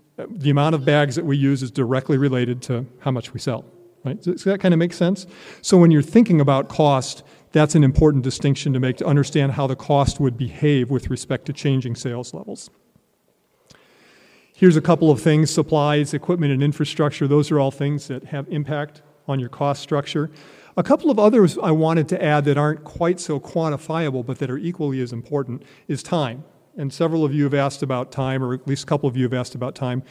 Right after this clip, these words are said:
In the situation like what the Silers have with their farm, I would say this is a critical resource. And so be conscious of how much time it takes you to implement an idea. And even if you can't put dollars to it,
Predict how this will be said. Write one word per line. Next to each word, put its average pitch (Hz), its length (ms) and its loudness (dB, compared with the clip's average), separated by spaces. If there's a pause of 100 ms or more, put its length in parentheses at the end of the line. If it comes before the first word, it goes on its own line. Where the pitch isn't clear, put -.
(600)
In 160 200 4
the 139 120 2
situation 175 600 0
like 139 280 -2
what 151 280 0
the 143 60 -2
Silers 151 380 2
have 135 160 2
with 127 120 -4
their 139 160 6
farm, 127 260 -2
I 143 140 2
would 156 160 4
say 139 140 2
this 139 180 -4
is 117 100 -8
a 110 40 -12
critical 143 380 -2
resource. - 560 -8 (600)
And 143 160 2
so 143 180 6
be 156 140 2
conscious 180 880 0 (100)
of 147 80 -2
how 156 240 0
much 156 280 0
time 165 460 0
it 147 180 0
takes 165 320 0
you 127 120 0
to 143 60 -4
implement 139 440 2
an 123 120 -2
idea. 113 400 -6 (500)
And 139 120 4
even 170 240 8
if 147 140 0
you 147 120 2
can't 147 320 -2
put 156 240 -4
dollars 139 520 0
to 113 260 -6
it, 123 100 -8